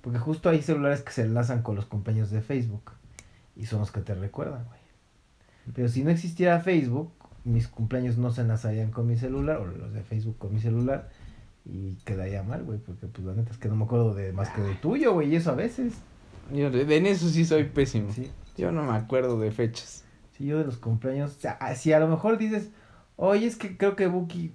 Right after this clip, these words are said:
Speaker 1: cumple, eh, ahí por el Día de Reyes, pues, más o menos te acuerdas, ¿no? O, por ejemplo, de Fer, yo no me acuerdo de su cumpleaños, güey, no sé qué día sea.
Speaker 2: Sé
Speaker 1: No
Speaker 2: que
Speaker 1: sé.
Speaker 2: es en agosto.
Speaker 1: Te digo, yo no, güey, yo no me acuerdo qué día.
Speaker 2: <laughs> O sea, sé que es en agosto en los primeros días, pero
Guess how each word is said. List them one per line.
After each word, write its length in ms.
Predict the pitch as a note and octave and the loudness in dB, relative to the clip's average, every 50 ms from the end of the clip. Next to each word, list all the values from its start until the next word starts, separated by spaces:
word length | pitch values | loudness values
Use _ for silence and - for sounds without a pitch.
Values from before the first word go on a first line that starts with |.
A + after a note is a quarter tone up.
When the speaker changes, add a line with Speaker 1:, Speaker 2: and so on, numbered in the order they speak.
| - - | -12 -12
Speaker 1:
cumple, 760 | - D3 D3+ D#3+ D#3+ E3 E3+ E3 E3 E3 C#3+ C3 B2 A#2+ A#2 | -8 -4 -2 -2 -2 0 2 2 2 2 2 2 0 0 0
eh, 40 | A#2+ | 2
ahí 120 | B2 C#3 C#3 | 0 0 -2
por 200 | - D#3 D3+ B2 | -2 -2 -2 0
el 240 | A#2 A2 G2+ G2 G2+ | 0 0 -2 -2 -2
Día 200 | A#2 C3+ C#3 C3+ | 0 2 2 2
de 80 | C3 | 2
Reyes, 440 | A2+ A#2 B2+ C#3+ E3 A3 B3+ B3 - - | 2 2 2 2 2 0 -2 -4 -6 -10
pues, 120 | - G2+ G#2 | -10 -6 -4
más 180 | G#2 A2 A2+ | -2 0 0
o 40 | A#2 | 0
menos 280 | A#2 A#2+ A#2+ A2+ A#2 - | 0 0 0 0 0 -2
te 140 | G2+ F#2+ G2 | -4 -6 -6
acuerdas, 520 | G2+ - - F#3 G#3 G3 C#3+ B2+ A#2 A#2 | -6 -6 -4 -4 -2 -2 -4 -8 -10 -8
¿no? 180 | A#2 B2 G#3+ C4 - - _ _ - - - _ _ _ _ _ | -6 -6 -8 -8 -12 -18 _ _ -20 -20 -20 _ _ _ _ _
O, 340 | - B2 C3 C3 C3 B2+ B2 | -6 -4 -2 -2 0 0 -2
por 140 | A#2 A#2 B2+ | 0 -2 -2
ejemplo, 300 | C3 C3+ C3 C#3 C#3 C3 | -2 -2 0 0 0 2
de 100 | C3 B2 | 2 0
Fer, 320 | A#2+ - E3+ G#3 A#3 G#3+ | 2 4 4 4 4 4
yo 60 | G3+ F#3 | 0 2
no 140 | F3 D#3+ | 2 0
me 80 | C3 B2 | 0 0
acuerdo 240 | A#2 D3 D3 C3+ B2 | -2 -2 -2 -2 -2
de 60 | A2+ | -2
su 100 | - - | -4 -6
cumpleaños, 460 | - G2+ F#2+ - C3 E3+ - A3+ D#3 A#2 | -10 -12 -10 -8 -8 -10 -8 -8 -10 -10
güey, 120 | A#2 - - B2+ | -10 -12 -14 -16
no 80 | B2+ | -14
sé 100 | A#2+ - - | -14 -12 -10
qué 100 | C3+ B2+ | -10 -10
día 140 | B2 B2 | -10 -10
sea. 180 | A#2+ - C3+ C#3+ - - _ _ - _ | -10 -12 -14 -14 -16 -18 _ _ -8 _
Speaker 2:
Sé 100 | B2+ B2 | -2 -2
Speaker 1:
No 60 | A#2+ | 0
Speaker 2:
que 80 | B2 A#2+ | 2 2
Speaker 1:
sé. 60 | A#2+ | 2
Speaker 2:
es 60 | A2+ | 2
en 60 | G#2+ | 2
agosto. 480 | G2+ G2 F#2 G2 G#2 G#2 - - - - - - - _ _ E3+ - - | 2 0 -2 -2 -4 -4 -4 -8 -14 -18 -18 -18 -20 _ _ -12 -10 -8
Speaker 1:
Te 80 | G2+ G2+ | -4 -2
digo, 200 | A2+ A#2+ A#2 A2+ | -2 0 0 0
yo 180 | A2 A#2 B2 B2+ | -2 0 0 0
no, 180 | A#2+ C#3 D3 | 0 0 -2
güey, 180 | D3 C#3 B2+ B2 | -4 -6 -6 -6
yo 100 | A2+ A2+ | -4 -2
no 100 | B2 B2 | -2 -2
me 60 | A#2 | 0
acuerdo 320 | G#2+ - - - - A2 A2 | -2 -2 0 0 -2 -2 -2
qué 160 | - B2 A2 | -4 -2 0
día. 140 | G#2+ A#2 G#2+ | 2 4 6
Speaker 2:
<laughs> 20 | - | 8
O 80 | F3 | 8
sea, 220 | F3+ D#3+ C#3+ D#3 D#3 | 8 6 4 4 4
sé 160 | F#3+ A#3+ A3+ | 4 4 6
que 80 | A3+ | 6
es 80 | G#3+ G3+ | 4 4
en 140 | G3+ F3+ D#3+ | 6 4 4
agosto 540 | C#3+ C#3+ D3 E3+ F#3+ G3 G3+ - - B3+ B3 | 4 4 6 6 6 4 4 4 4 4 4
en 100 | B3 G3 | 6 4
los 140 | E3 D3 - | 2 0 0
primeros 480 | - C#3 C#3 C3+ C#3+ D3+ D3 C#3+ C3+ C3 | 2 2 4 4 6 6 6 4 4 4
días, 240 | C3+ C3 A#2+ A#2+ A#2+ | 2 2 2 2 2
pero 340 | - A#2 A2 A2 A2+ A2+ | 2 2 4 4 2 0